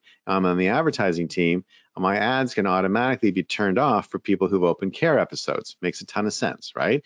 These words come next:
And so being able to coordinate and create a great focused customer experience is what customers come back and talk about. They knew me, they understood me, they knew what I had said before. It makes a very compelling story. And so Sprinklr is structured to have a product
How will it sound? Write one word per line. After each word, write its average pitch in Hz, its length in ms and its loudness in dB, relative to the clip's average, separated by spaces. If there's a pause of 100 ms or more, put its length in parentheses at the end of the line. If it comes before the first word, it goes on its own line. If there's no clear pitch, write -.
(300)
And 107 100 -4
so 104 100 2
being 127 300 4
able 135 120 4
to 113 80 2
coordinate 107 560 4
and 90 100 -6
create 117 240 4
a 92 80 4
great 101 600 2 (880)
focused 131 400 2
customer 95 380 -2
experience 113 500 2
is 90 100 -8
what 95 140 -4
customers 131 420 -6
come 92 160 -8
back 92 200 -2
and 80 80 -12
talk - 280 -4
about. 82 300 -4
They 104 140 0
knew 117 260 4
me, 95 280 0 (380)
they 101 100 4
understood 120 500 2
me, 85 240 -2 (240)
they 101 100 2
knew 117 180 6
what 131 120 6
I 113 80 4
had 107 120 0
said 101 220 2
before. 95 540 2
It 95 140 -2
makes 98 280 2
a 87 80 2
very 104 320 4
compelling 85 460 -2
story. 85 480 0 (420)
And - 100 0
so 120 140 4
Sprinklr 180 420 2
is - 80 2
structured 98 420 0
to 95 60 0
have 95 180 -2
a 90 60 -4
product 117 600 0